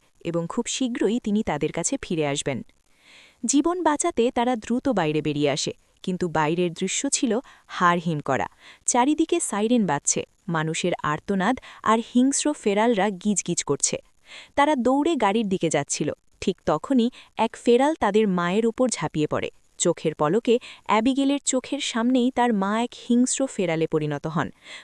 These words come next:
ভয়ে কুঁকড়ে গিয়ে অ্যাবিগেল গাড়ির নিচে লুকিয়ে পড়ে। নিচ থেকে সে দেখতে পায় যে ফেরালটি তার মাকে আক্রমণ করেছিল, সে তার ভাইকেও আক্রমণ করে সংক্রমিত করে ফেলেছে। এই দৃশ্য দেখে অ্যাবিগেলের বুকটা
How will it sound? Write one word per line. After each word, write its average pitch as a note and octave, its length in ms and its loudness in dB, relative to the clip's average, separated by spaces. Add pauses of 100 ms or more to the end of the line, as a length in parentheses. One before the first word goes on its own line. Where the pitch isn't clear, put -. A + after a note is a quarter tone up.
(120)
ভয়ে F3 380 2
কুঁকড়ে A3+ 360 0
গিয়ে A#3+ 240 4 (220)
অ্যাবিগেল C4 480 2
গাড়ির G3 380 2
নিচে E3+ 260 0
লুকিয়ে D3 300 -2
পড়ে। G2 240 -2 (260)
নিচ F3 280 2
থেকে E3+ 220 -2
সে F3 160 0
দেখতে E3 280 0
পায় A3+ 220 2 (260)
যে A#3+ 140 6
ফেরালটি C4 520 4
তার C#4 180 2
মাকে G3+ 340 2
আক্রমণ C4+ 420 0
করেছিল, A#3+ 460 0 (240)
সে B3+ 200 2
তার A#3 220 2
ভাইকেও A3+ 600 0
আক্রমণ G3 480 -2
করে A#3 200 0
সংক্রমিত F3 560 -2
করে C#3 240 0
ফেলেছে। - 360 -4 (640)
এই D#4 200 6
দৃশ্য D4+ 360 2
দেখে B3+ 440 4
অ্যাবিগেলের G#3+ 540 2
বুকটা G#3 460 -2